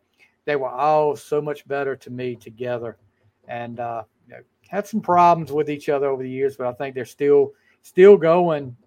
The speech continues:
Some of 'em are still going tour, on tour as New Edition again. But for me, the self-titled album will always be, be the best for me.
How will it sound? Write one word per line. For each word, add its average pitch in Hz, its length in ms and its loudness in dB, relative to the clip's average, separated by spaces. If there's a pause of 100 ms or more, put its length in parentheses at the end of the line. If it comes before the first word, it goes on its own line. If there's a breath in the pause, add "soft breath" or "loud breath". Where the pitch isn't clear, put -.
(100)
Some 165 240 -6
of 160 100 0
'em 143 80 -10
are - 40 -14
still 151 240 -4
going 139 360 -6
tour, 143 300 -2
on 131 100 -12
tour 143 280 -2
as 127 120 -10
New 135 140 -8
Edition 131 360 -8
again. 120 280 -14 (400)
But 127 220 -10 (460)
for 147 120 -6
me, 165 420 0 (360)
the 131 100 -10
self-titled 151 640 0
album 127 280 -2
will 123 100 -6
always 127 340 -4
be, 123 380 -10 (180)
be 127 100 -10
the 113 100 -10
best 120 460 -8
for 120 140 -14
me. 113 280 -14